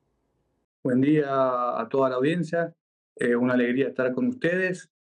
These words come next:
y la verdad que sí, es un buen modo de iniciar la Cuaresma, ahora este miércoles que tenemos el miércoles de ceniza,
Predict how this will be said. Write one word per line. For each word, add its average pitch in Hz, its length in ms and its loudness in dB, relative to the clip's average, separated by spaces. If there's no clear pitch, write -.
y 117 640 2
la 123 160 0
verdad 131 280 2
que 139 140 0
sí, 151 180 0
es 127 220 0
un 131 340 0
buen 139 240 2
modo 156 720 2
de 120 320 0
iniciar 120 360 2
la 135 160 0
Cuaresma, 139 400 0
ahora 127 180 0
este 120 220 -4
miércoles 147 520 0
que 113 80 -10
tenemos 123 420 2
el 117 60 -2
miércoles 123 420 0
de 110 60 -4
ceniza, 151 640 -2